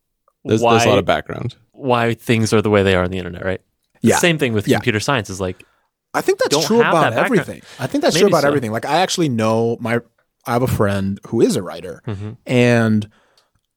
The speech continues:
Speaker 3: he's, like, incredible at it. And if you look at the pe-, parts of his life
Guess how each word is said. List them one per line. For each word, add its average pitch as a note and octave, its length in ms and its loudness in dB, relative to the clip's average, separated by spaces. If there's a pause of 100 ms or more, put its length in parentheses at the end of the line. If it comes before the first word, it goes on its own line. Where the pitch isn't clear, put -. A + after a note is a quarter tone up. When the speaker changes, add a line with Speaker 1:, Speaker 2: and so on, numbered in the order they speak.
(200)
Speaker 3:
he's, B2 280 0
like, F#2 280 -8 (680)
incredible G#2+ 540 -2
at F#2 140 -12
it. F#2+ 260 -14
And A#2 120 -4
if G#2+ 100 -6
you B2 80 0
look B2+ 300 0
at A#2 260 2 (400)
the A#2+ 140 -4
pe-, - 260 -10
parts G#2+ 380 -2
of F#2+ 80 -8
his F#2+ 200 -8
life F#2+ 460 -8